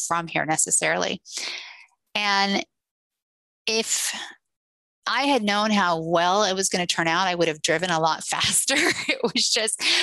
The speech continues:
but it was still hard and it was scary. And, you know, I think, and there's a lot of different people credited with some version of this quote, but a lot of people think having courage means not having any fear. And that's not true.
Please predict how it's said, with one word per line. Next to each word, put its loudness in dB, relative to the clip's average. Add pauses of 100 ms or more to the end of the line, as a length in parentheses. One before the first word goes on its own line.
(180)
but 0
it 0
was 2
still 2
hard 2 (200)
and 0
it 0
was 0
scary. 0 (680)
And, 0 (840)
you 2
know, 2
I -2
think, -4
and 0
there's 0
a 0
lot 2
of -2 (100)
different -4
people 0
credited -2
with 2
some 0
version 2
of -6
this 2
quote, 0 (560)
but 0
a 0
lot 2
of 0
people 0
think -2
having 0
courage 2
means 0 (120)
not 0
having -2
any -2
fear. -4 (300)
And -2
that's 0
not 0
true. -2